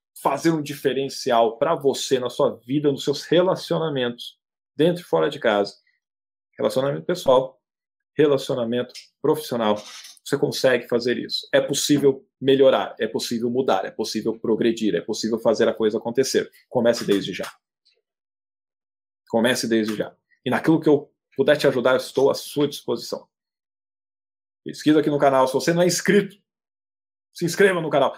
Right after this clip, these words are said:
Te ajudou esse conteúdo? Esse conteúdo foi de valor pra você? Te ajudou de alguma maneira? Então, por gentileza, curta a live, compartilha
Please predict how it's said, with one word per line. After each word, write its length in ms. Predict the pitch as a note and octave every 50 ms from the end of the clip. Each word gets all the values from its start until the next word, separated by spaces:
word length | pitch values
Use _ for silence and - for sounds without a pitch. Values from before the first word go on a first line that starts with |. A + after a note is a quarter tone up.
| - _ _
Te 100 | - -
ajudou 440 | C#4 A#3+ F3 F3 D#3+ C#3+ F#3+ A3 F3
esse 100 | - -
conteúdo? 480 | - C3+ A#2+ - C3 C#3 D3 C#3+ -
Esse 240 | B2 - - - _
conteúdo 340 | _ - A3+ - C#4 C#4+ C#4
foi 200 | A3 - A3+ G#3
de 100 | - -
valor 480 | - C3 A2 G#2 G#2+ A#2+ D3 C#3 A2+ -
pra 120 | G#2 G2
você? 280 | F#2 G2+ G2 - - -
Te 140 | D3 -
ajudou 340 | A3+ G3+ F3 D3 A#2+ G3+ G3
de 60 | D#3
alguma 260 | B2+ A2 A#2 C3 B2 G#2+
maneira? 480 | F#2+ F#2 F#2+ A2 A#2 G#2 - - _ _ _ _ _ _ _ _ _ _ _ _ _ _ _ _ _ _ _
Então, 220 | _ - F4+ F4+ -
por 160 | - C4+ D3
gentileza, 580 | C3+ C#3+ A#2+ - - G2 G2 G#2 G2+ - - - _ _
curta 580 | _ A3 A#3 G#3+ - - - G2+ F#2 - - _ _ _ _ _ _ _
a 120 | - F2+ F2+
live, 520 | F#2 F#2+ G#2 G2+ G2 G2 F2+ - - _ _ _ _ _ _ _ _ _ _ _ _ _ _ _
compartilha 800 | _ - G3 F3+ - E3+ B2+ A#2 - - - F3 E3 C#3 D3 -